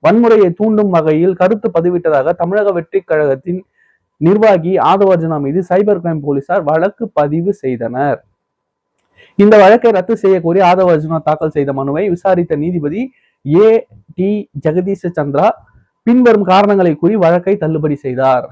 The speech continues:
வழக்கை தள்ளுபடி மட்டும் இல்ல, அதுக்கு சில காரணங்களையும் சொல்லியிருக்காங்க. அந்த காரணங்கள் தான் ரொம்ப முக்கியமா நம்ம பார்க்க வேண்டியது.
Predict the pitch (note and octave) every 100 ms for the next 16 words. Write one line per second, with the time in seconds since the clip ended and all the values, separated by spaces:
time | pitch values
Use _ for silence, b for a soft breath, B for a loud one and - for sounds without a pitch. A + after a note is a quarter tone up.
0 | b b b _ D3+ F#3 G3 F3 G3 G3+
1 | F#3+ F#3 E3 G3+ F#3 E3+ - D3 D#3+ F#3
2 | A3 G3 F#3+ G3 E3+ D3 C#3 D3 F#3 C#3+
3 | - F3+ A#3 A3+ F#3+ E3 F#3+ F3 D#3 E3+
4 | D3+ E3 E3 C#3 C3 C#3+ - D#3 B2+ D#3
5 | E3+